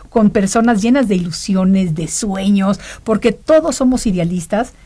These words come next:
en el momento en el que somos jóvenes. Todos queremos que, y sabemos y creemos y, y aseguramos que vamos a triunfar y que vamos a llegar muy lejos,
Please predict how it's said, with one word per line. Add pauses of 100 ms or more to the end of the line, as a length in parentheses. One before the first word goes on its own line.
(120)
en
el
momento
en
el
que
somos
jóvenes.
Todos
queremos (320)
que,
y
sabemos
y
creemos
y,
y
aseguramos
que
vamos
a
triunfar
y
que
vamos
a
llegar
muy
lejos,